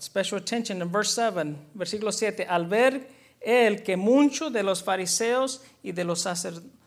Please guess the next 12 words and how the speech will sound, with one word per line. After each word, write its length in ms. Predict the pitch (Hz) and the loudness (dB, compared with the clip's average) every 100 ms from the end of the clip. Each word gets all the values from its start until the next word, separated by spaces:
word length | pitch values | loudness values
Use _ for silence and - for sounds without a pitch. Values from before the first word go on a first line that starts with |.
| _ _ - | _ _ -16
uh, 300 | 165 151 165 - - _ | -12 -12 -12 -16 -20 _
saduceos, 720 | - 202 190 175 240 226 208 | 0 2 2 0 2 2 2
perdón, 460 | 208 190 190 226 254 - - | -2 -4 -2 -2 -4 -14 -4
venían 540 | 185 185 214 240 254 | 0 2 4 4 2
a 120 | 226 180 | -2 -2
su 200 | 240 233 | 0 2
bautismo, 720 | 220 220 262 262 208 190 202 - _ - | 2 4 2 2 0 -2 -4 -14 _ -8
les 220 | 180 185 | -4 -2
decía, 640 | 185 175 233 226 196 175 - _ _ _ _ | -2 -2 2 4 4 2 -12 _ _ _ _
'Generación 960 | 202 220 214 196 - 226 262 285 277 | 2 6 8 8 8 6 8 8 8
de 140 | 233 214 | 8 6
víboras, 920 | 208 277 285 247 160 - - - | 6 6 8 8 8 4 -4 -6